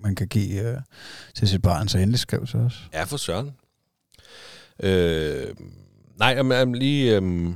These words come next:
Speaker 2: altså, men jeg har det også sådan lidt, man skal også passe på, at man ikke presser sit barn for meget, tror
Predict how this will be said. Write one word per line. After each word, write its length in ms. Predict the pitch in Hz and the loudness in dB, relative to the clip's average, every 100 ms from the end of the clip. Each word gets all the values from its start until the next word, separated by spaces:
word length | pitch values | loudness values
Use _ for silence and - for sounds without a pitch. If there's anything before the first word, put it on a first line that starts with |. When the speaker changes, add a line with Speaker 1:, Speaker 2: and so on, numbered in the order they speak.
| - - | -6 -2
Speaker 2:
altså, 140 | 101 | 0
men 120 | 101 98 | 2 2
jeg 80 | |
har 80 | 113 | 4
det 60 | 113 | 4
også 100 | 131 | 2
sådan 120 | 139 | 0
lidt, 120 | 123 107 | 0 0
man 100 | 95 | 0
skal 140 | 101 | 2
også 340 | 104 131 131 113 - _ _ _ | 2 2 -4 -6 -16 _ _ _
passe 160 | 110 - | -6 -2
på, 80 | |
at 60 | 110 | 0
man 100 | 98 | -2
ikke 120 | 104 | -4
presser 340 | - 104 - 110 | -4 -2 -2 -2
sit 140 | 101 | -4
barn 240 | 95 - | -6 -8
for 120 | 95 98 | -10 -8
meget, 540 | 92 82 76 90 120 | -4 -4 -2 -2 -2
tror 220 | - 90 | -2 -4